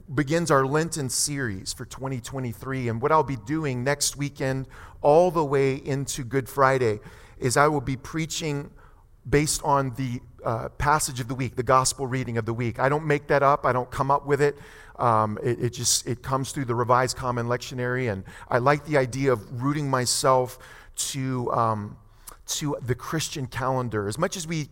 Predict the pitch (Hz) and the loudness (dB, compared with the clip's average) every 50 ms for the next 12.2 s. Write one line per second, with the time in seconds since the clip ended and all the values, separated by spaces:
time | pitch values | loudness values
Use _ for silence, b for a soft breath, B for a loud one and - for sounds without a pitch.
0 | - - - - 151 139 143 147 151 151 165 - 143 139 - - 139 127 151 151 | -14 -18 -10 -6 -4 -4 -2 -2 -4 -4 -4 -2 -2 -2 -2 -4 -4 -2 0 0
1 | 143 120 - - - 151 143 - - 139 135 123 135 151 147 131 117 B B B | 0 -2 -4 -4 -4 -4 -4 -4 -6 -6 -4 -4 -2 0 0 0 -2 B B B
2 | B B B - 110 139 147 147 131 117 107 107 117 - 151 135 - 143 - 131 | B B B -10 -6 -2 -2 2 2 2 2 2 0 -4 -4 -4 -4 -6 -6 -6
3 | 117 110 - - 156 156 156 - - - 127 - - 151 135 135 147 147 B B | -8 -10 -6 -4 -2 -2 -2 -4 -4 -6 -8 -6 -4 -4 -4 -4 -4 -8 B B
4 | B B B - 156 151 156 156 156 160 170 170 170 160 - - - - 151 139 | B B B 0 2 4 4 6 6 6 4 4 2 0 -2 -4 -6 -6 -6 -4
5 | - 156 135 127 117 - 135 131 131 - 131 113 120 120 127 123 117 127 127 - | -4 -2 -2 -2 0 2 2 2 2 0 -4 -6 -8 -8 -6 -6 -6 -6 -8 -4
6 | - 131 131 - - - - 160 160 151 147 135 139 143 139 - 135 123 113 117 | -4 -4 -4 -4 -6 -8 -6 -4 0 2 2 2 2 2 -2 -4 -6 -6 -6 -6
7 | 101 107 127 131 120 110 B B B B B B B - 131 120 - - - 147 | -6 -4 -4 -4 -4 -4 B B B B B B B -4 -4 -4 -6 -6 -4 -4
8 | 127 127 - 165 165 147 135 139 151 139 127 - - 131 131 - - - 135 120 | -4 -4 -4 -6 -6 -4 0 2 2 2 2 2 0 0 -2 0 -2 -4 -4 -4
9 | 113 131 131 127 123 120 113 110 - - 135 123 123 - - 117 110 113 127 123 | -2 -2 -2 -2 0 -2 -2 -4 -6 -6 -8 -8 -8 -8 -8 -6 -4 -4 -2 -2
10 | 123 110 117 117 - - - 143 135 - - 147 135 123 127 B B B B B | -2 -4 -4 -8 -8 -8 -10 -10 -8 -8 -6 -6 -6 -6 -8 B B B B B
11 | B B B - - - - - - 151 170 180 170 - 170 165 151 127 131 131 | B B B -20 -20 -20 -20 -10 0 2 4 4 4 2 -2 -2 -2 -2 -2 -4
12 | 120 117 120 - | -4 -4 -8 -8